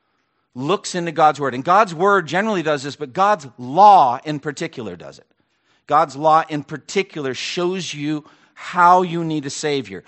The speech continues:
what ways you need to live differently. That's what God's law is designed to do. There's still a role for us once we've come to Christ where we learn what a holy life looks like by looking at the commands and prohibitions.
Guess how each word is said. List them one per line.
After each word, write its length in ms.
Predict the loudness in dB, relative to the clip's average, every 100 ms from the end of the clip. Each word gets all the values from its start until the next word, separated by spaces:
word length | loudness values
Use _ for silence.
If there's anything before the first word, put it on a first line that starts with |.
| -18
what 300 | -2 0 0
ways 360 | 0 -2 -2 -6
you 120 | -6
need 180 | -6 -6
to 60 |
live 260 | -6 -8 -4
differently. 460 | -4 -4 -8 -12 -8
That's 180 | -8
what 140 | -6 0
God's 260 | 0 0
law 300 | 0 4 6
is 120 | 4 0
designed 340 | -4 -4 -4
to 60 | -8
do. 220 | -8 -8 _ -10
There's 160 | -8
still 300 | -6 -4 -2
a 80 | -2
role 300 | -2 -2 -2
for 240 | -4 -6
us 260 | -6 -6 -12 _ -8
once 200 | -6 -4
we've 160 | -6 -6
come 160 | -8
to 80 | -8
Christ 420 | 0 2 2 0 -12 -6
where 140 | -6
we 100 | -4
learn 380 | -2 0 0 0
what 100 | 0
a 100 | 0
holy 500 | -2 -4 -2 0 0
life 300 | 0 -2 -4
looks 280 | -6 -6 -12
like 180 | -12
by 120 | -10 -10
looking 340 | -12 -14 -16
at 100 | -14
the 80 | -18
commands 480 | -18 -16 -14 -12 -12
and 140 | -12
prohibitions. 760 | -12 -12 -12 -16 -20 _ -20